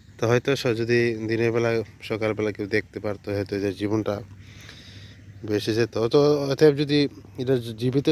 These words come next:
থাকা অবস্থায় যদি আমার চোখে পড়তো অবশ্যই আমি এটাকে ছেড়ে দিতাম, কিন্তু আমার চোখে এরকম সময় পড়ছে এটার প্রাণটা নাই।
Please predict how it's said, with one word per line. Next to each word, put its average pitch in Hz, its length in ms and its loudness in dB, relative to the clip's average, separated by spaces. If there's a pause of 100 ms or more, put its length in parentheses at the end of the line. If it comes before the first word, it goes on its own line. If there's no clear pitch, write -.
(100)
থাকা 127 220 2
অবস্থায় 123 420 0
যদি 120 160 4
আমার 113 280 2 (920)
চোখে 139 240 2
পড়তো 123 380 0
অবশ্যই 127 360 4
আমি 113 120 2
এটাকে 104 280 -2 (460)
ছেড়ে 104 320 -2
দিতাম, 104 240 -2 (1120)
কিন্তু 120 240 0 (100)
আমার 120 200 4 (160)
চোখে 131 280 -2
এরকম 123 260 0
সময় 127 340 2
পড়ছে 131 280 0
এটার 104 200 -2
প্রাণটা 113 440 0 (800)
নাই। 95 180 -2